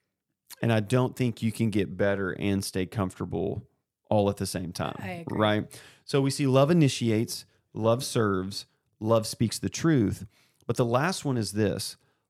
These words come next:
Speaker 1: Love shows affection. John is leaning up against Jesus, and it says, "Whom the disciple whom Jesus loved."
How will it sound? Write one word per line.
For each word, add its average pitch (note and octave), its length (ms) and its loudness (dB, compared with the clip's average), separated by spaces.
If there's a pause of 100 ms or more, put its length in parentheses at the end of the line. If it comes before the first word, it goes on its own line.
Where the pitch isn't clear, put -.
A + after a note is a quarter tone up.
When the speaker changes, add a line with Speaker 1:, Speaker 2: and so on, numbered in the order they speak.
Speaker 1:
Love B2 500 2
shows A2+ 720 2 (180)
affection. - 920 -2 (600)
John G2+ 840 0 (200)
is A2 200 -4
leaning A#2+ 640 -2
up A2+ 160 -6
against G2+ 480 -4
Jesus, G2 800 -4 (280)
and A2 140 4
it G#2 100 2
says, A2+ 380 0
"Whom A#2 400 0
the A2+ 160 0
disciple A2+ 420 -2
whom A2+ 220 0
Jesus F#2+ 480 -4
loved." G#2 420 -4